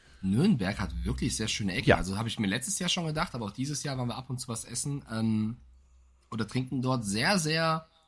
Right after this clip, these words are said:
Speaker 1: schnuckelig und auch ein bisschen, also was heißt bisschen, auch historisch und auch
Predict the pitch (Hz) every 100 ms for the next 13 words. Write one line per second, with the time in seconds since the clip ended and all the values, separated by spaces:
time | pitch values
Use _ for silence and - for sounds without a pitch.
0 | _ _ _ _ - - 175 262 269 127
1 | 85 - - _ 139 139 131 131 156 -
2 | 160 151 139 - 107 80 85 131 - 82
3 | - 120 - - 185 196 190 - 123 120
4 | 117 120 -